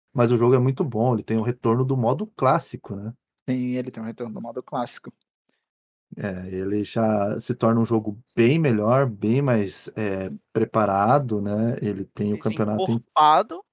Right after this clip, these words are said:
Speaker 3: né?
Speaker 1: Sim.
Speaker 2: Sim.
Speaker 3: Por causa também da, da, da volta do, do modo clássico, né? Então você tinha
Speaker 1: Sim.
Speaker 3: muito mais opções de coisas pra fazer no jogo, certo?
Speaker 1: E, se eu não me engano, o modo clássico você já podia usar ele no online.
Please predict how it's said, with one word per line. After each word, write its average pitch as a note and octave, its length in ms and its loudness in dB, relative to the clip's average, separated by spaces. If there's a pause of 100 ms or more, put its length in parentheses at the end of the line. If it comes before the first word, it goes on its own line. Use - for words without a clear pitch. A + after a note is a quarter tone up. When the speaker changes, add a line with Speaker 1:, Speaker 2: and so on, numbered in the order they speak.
(100)
Speaker 3:
né? C3+ 160 -14
Speaker 1:
Sim. C3 400 0
Speaker 2:
Sim. D3+ 400 0 (160)
Speaker 3:
Por D3 180 -6
causa D#3+ 400 4
também F3 640 2
da, E3 220 0
da, B2+ 320 -2
da C3 180 -4
volta C#3 580 -6
do, C#3+ 240 -18 (160)
do C3+ 200 -12
modo C3 240 -8
clássico, C3+ 500 0
né? C3+ 140 -14 (340)
Então D#3+ 160 0
você D#3+ 220 -2
tinha A2 200 0
Speaker 1:
Sim. G#2 60 0
Speaker 3:
muito E3+ 340 -4
mais F#3 300 0
opções F3+ 840 -6
de D3+ 200 -12
coisas D3+ 560 -2
pra C#3 160 -4
fazer B2+ 520 -2
no C3+ 120 -14
jogo, D3+ 480 -12 (360)
certo? - 360 -6 (520)
Speaker 1:
E, D3+ 180 6
se D#3+ 100 0
eu D#3 60 8
não D3 60 6
me C#3+ 60 4
engano, C#3 200 4
o C3 40 4
modo C3 280 4
clássico B2+ 380 0
você A#2+ 200 -2
já C3 140 -2
podia A#2 280 -2
usar A2 300 0
ele G#2 200 -2
no A2 220 2
online. B2 600 2